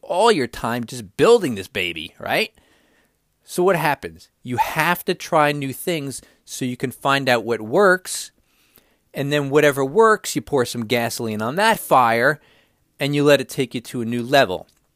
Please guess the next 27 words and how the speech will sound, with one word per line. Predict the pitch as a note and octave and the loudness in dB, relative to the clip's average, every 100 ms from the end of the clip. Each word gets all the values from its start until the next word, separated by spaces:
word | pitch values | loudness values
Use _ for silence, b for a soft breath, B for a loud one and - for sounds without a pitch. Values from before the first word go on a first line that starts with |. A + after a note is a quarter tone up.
| _ _ _ - | _ _ _ -14
And | - C#3 | -6 -2
you're | B2+ | -2
finding | - C#3 A#2+ B2+ A#2 | 2 2 2 2 0
your | A2+ | -2
way, | G#2+ A#2 | 2 0
you're | G#2+ F#2 | 0 -4
blazing | F2 G#2 A2+ C3 C3+ A#2 | -10 -4 0 0 0 -6
a | |
path. | F2+ - G#2+ G#2 - - _ _ _ _ _ _ _ _ _ - | -8 -8 -6 -6 -10 -20 _ _ _ _ _ _ _ _ _ -6
But | G3+ | -4
something | - - C#4 - G#3 | -2 0 0 0 -4
happens | - E3 - - B2 A#2+ | -2 -2 -2 -2 -6 -6
once | D3 E3+ | -10 -10
we | D3 C3 | -8 -6
get | D#3+ D#3 | -6 -6
to | - | -6
a | B2+ | -4
level | B2+ D3+ C3+ | -2 -2 -2
of | A2+ | -6
success | - A2 - E3 E3+ - | -8 -10 -2 0 0 -4
where | A2 | -6
we | G#2+ | -8
feel | - F#3+ | -6 -6
like | E3+ - | -6 -4
we're | A2 | -4
humming | G#2 C#3+ D3+ C#3+ | -2 -2 -2 -4
along | A#2+ A2+ B2 C#3+ | -2 0 0 -2